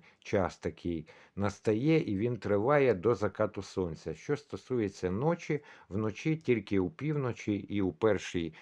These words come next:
другій годині ночі вже на неділю є якісь такі небезпечні становища, коли немає ніякого виходу, коли є якась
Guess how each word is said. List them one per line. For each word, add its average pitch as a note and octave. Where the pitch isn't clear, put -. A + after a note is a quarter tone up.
другій F2+
годині F2+
ночі F2
вже D#2
на G2+
неділю A#2
є G#2+
якісь G2
такі G2+
небезпечні G2+
становища, A#2
коли G2
немає G2+
ніякого F2
виходу, A2+
коли A2
є G2
якась F#2